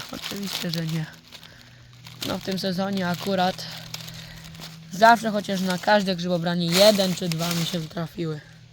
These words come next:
A tutaj no, prześliczny, słuchajcie, borowik ceglastopory.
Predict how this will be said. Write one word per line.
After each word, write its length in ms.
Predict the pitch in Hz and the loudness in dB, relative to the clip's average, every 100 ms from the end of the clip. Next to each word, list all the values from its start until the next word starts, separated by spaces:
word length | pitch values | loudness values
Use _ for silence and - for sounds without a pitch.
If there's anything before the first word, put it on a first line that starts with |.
| - - - - - - - - - - - - - | -20 -20 -20 -20 -20 -20 -20 -20 -20 -20 -20 -20 -14
A 80 | 165 | -10
tutaj 400 | - 175 175 165 | -6 -2 0 0
no, 360 | 180 185 202 233 - - - - - - - - | 2 2 2 0 -8 -20 -20 -20 -20 -20 -20 -14
prześliczny, 720 | - - 214 - 240 196 185 175 | -6 0 2 4 4 2 -2 -2
słuchajcie, 460 | 180 175 175 180 | -2 -2 -2 -4
borowik 460 | 175 175 170 175 - | -2 0 -2 -4 -6
ceglastopory. 960 | 180 170 170 - 180 170 175 170 170 | -6 -4 -6 -2 -4 -2 -2 0 -2